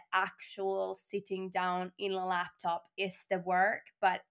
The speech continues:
actually all those ideas, all that energy, all that authenticity, and the one who you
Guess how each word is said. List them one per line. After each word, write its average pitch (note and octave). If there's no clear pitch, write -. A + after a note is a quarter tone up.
actually G#3+
all A3
those A3+
ideas, F#3+
all G#3
that G#3
energy, F#3+
all G3+
that G#3+
authenticity, F#3+
and F#3
the F#3+
one F#3
who G3+
you F#3